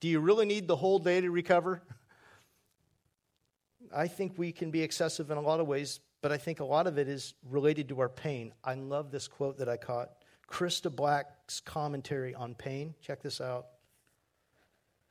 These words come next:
"If you're not anchored in the goodness of God,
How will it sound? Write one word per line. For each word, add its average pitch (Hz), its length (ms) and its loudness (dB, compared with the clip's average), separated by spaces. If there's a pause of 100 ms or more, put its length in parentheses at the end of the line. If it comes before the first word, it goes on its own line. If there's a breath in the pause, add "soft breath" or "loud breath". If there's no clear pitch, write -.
(340 soft breath)
"If 139 180 -2
you're 156 120 2
not 196 300 2
anchored 170 680 -4
in 147 580 -2 (920)
the 131 140 -2
goodness 165 440 -2
of 127 140 -8
God, 117 340 -2